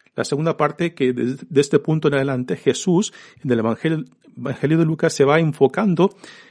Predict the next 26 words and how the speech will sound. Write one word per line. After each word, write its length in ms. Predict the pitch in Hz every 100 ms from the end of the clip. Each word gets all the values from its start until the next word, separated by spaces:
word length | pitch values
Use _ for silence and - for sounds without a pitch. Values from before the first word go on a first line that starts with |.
| -
en 200 | 139 127
su 160 | -
entrada 540 | 120 113 - 147 175 160
triunfante 760 | 147 120 107 - 139 127 139 -
a 140 | 131
Jerusalén, 580 | - 117 107 120 202 151 123
donde 560 | - 220 170 135 226 - _ _ _ _ _ _ _
será 480 | - - 110 135 165 - - _ _ _
arrestado, 580 | - 123 - - 127 165
será 260 | 147 127 135
condenado, 460 | 135 117 110 131
será, 260 | 143 147 160 -
será 340 | - 131 143
crucificado 800 | - 156 - 175 208 143 131 165 - - -
y 180 | 156 165
resucitará 1400 | - - 147 135 - 135 - 123 - 107 135 170 - -
al 200 | 127 113
tercer 360 | 147 - -
día. 240 | 104 87 - - - -
Así 160 | - 180
que 120 | -
justo 440 | - 427 - -
antes 240 | 190 202 202
de 80 | 185
este 140 | 202
Evangelio, 600 | 185 185 - 131 127 202